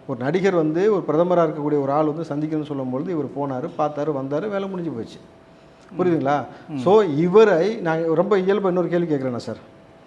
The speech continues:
Speaker 2: ம்.
Speaker 1: ஒரு ஆளுக்கு மிகப்பெரிய இன்ஃப்ளூயன்ஸ் இருக்குனாக்கா பி ஜே பி வந்து அவங்கள வந்து தாம்ப-, தா-, அப்படியே தாம்பாளத்தை விரிச்சு வாவான்னு கூப்பிடுமா, கூப்பிடாதா?
Speaker 2: ம்.
Speaker 1: அதைத்தான் இன்னைக்கு மோடி செஞ்சார். ஏங்க, வைஷ்ணவின்னு ஒரு குழந்தை,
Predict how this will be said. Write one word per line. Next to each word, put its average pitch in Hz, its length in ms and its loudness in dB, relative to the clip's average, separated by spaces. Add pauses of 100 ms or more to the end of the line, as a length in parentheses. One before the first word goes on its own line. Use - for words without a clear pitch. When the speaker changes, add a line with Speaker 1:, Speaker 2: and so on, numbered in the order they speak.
(440)
Speaker 2:
ம். 139 180 -8
Speaker 1:
ஒரு 151 120 6
ஆளுக்கு 202 260 6
மிகப்பெரிய 190 440 0
இன்ஃப்ளூயன்ஸ் 175 360 -2
இருக்குனாக்கா 151 540 0 (460)
பி 175 80 2
ஜே 180 160 2
பி 165 120 -2
வந்து 156 260 0
அவங்கள 143 200 -2
வந்து 160 200 -2
தாம்ப-, 165 340 -2
தா-, 131 120 -4
அப்படியே 151 260 2
தாம்பாளத்தை 160 380 2
விரிச்சு 147 260 -2
வாவான்னு 147 280 0
கூப்பிடுமா, 147 400 -2
கூப்பிடாதா? 113 340 -6 (680)
Speaker 2:
ம். 127 200 -14 (400)
Speaker 1:
அதைத்தான் 143 400 0
இன்னைக்கு 139 140 -2
மோடி 143 140 0
செஞ்சார். 120 360 -6
ஏங்க, 147 280 2 (540)
வைஷ்ணவின்னு 180 600 2
ஒரு 165 180 0
குழந்தை, 151 360 2